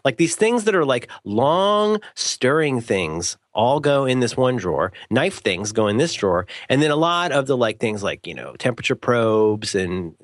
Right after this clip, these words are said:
silicone rubber bands and all that kind of stuff goes in this big drawer. And that's, that's worked out pretty well. So the use part is one thing. Like, if you're not, uh,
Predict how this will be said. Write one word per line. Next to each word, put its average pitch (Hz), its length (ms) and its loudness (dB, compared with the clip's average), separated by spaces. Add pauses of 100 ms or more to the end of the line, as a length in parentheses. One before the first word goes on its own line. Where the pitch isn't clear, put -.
(100)
silicone 123 480 0
rubber 113 220 4
bands 101 360 -2
and 101 60 2
all 95 80 2
that 98 100 0
kind 95 140 -2
of 92 60 -4
stuff 92 180 -2
goes 107 220 2
in 107 60 0
this 95 120 -2
big 127 220 0
drawer. 87 340 0 (180)
And 175 120 2
that's, 262 200 -4 (120)
that's 240 240 0
worked 185 200 2
out 139 140 0
pretty 117 220 -2
well. 131 340 0 (160)
So 165 140 2
the 147 80 -2
use 320 240 2
part 123 260 0
is 98 80 -8
one 110 160 0
thing. - 180 -10
Like, 120 160 -2
if - 140 -2
you're 240 80 4
not, 208 300 -2 (800)
uh, - 60 -14